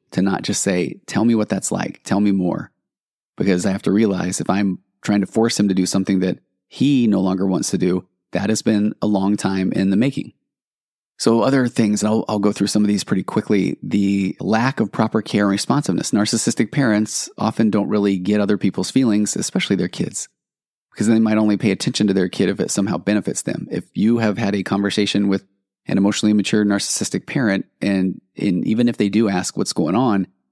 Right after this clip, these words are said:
and you start to explain, I can't tell you the number of times I've had conversations in my office of people that say, I mean, my, my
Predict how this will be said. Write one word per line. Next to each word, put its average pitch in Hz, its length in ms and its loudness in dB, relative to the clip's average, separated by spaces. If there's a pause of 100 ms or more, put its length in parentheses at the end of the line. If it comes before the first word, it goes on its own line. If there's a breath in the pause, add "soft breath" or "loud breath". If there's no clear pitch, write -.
(140)
and 98 100 2
you 98 60 4
start 101 220 0
to 92 80 0
explain, 107 640 0
I 101 100 -4
can't - 240 -2
tell 151 220 -2
you 95 220 2
the 104 100 0
number 101 200 2
of 95 80 -4
times 98 380 0
I've 95 280 0 (480)
had 98 240 -2
conversations 110 640 0
in 104 100 2
my 95 120 2
office 107 380 0
of 98 60 -4
people 104 220 0
that 87 120 0
say, 104 360 0 (400)
I - 40 -2
mean, 104 320 2
my, 98 380 -2
my 92 380 -4